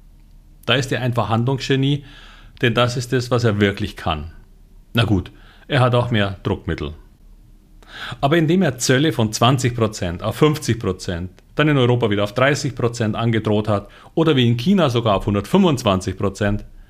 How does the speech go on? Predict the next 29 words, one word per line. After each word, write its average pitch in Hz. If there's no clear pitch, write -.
hat 151
er 175
einen 151
extrem 143
hohen 156
Ankerpreis 131
für 131
seine 110
Zölle 127
ins 117
Spiel 110
gebracht. 82
Und 123
nun 123
sind 123
wir 123
sogar 117
glücklich 113
damit, 95
nur 131
noch 123
fünfzehn 98
Prozent 95
zu 98
zahlen. 80
Na, 120
es 117
ist 127
verrückt, 107